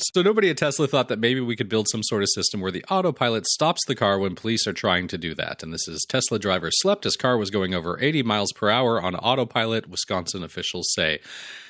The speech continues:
And, uh, yeah, I mean, look, every week people are sending us stuff about how crappy autopilots are and A I driving is, yet somehow there are still true believers out there. So,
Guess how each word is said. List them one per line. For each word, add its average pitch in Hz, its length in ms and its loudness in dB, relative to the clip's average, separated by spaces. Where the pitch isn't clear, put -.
And, 175 300 4
uh, 160 220 6
yeah, 101 340 2
I 139 160 0
mean, 135 300 0
look, 120 320 0
every 156 320 2
week 92 400 -2
people 90 240 -4
are 82 80 -2
sending 80 340 -2
us 82 100 -2
stuff - 240 -2
about 82 280 -2
how 85 160 0
crappy 82 500 -2
autopilots 82 760 -2
are 78 280 -2
and 78 100 -8
A 85 180 -2
I 80 120 -2
driving 80 480 -6
is, 80 360 -4
yet 95 260 0
somehow 156 380 4
there 135 160 4
are 113 60 4
still 151 320 2
true 139 180 0
believers 101 540 2
out 90 220 2
there. 90 280 0
So, 82 300 -4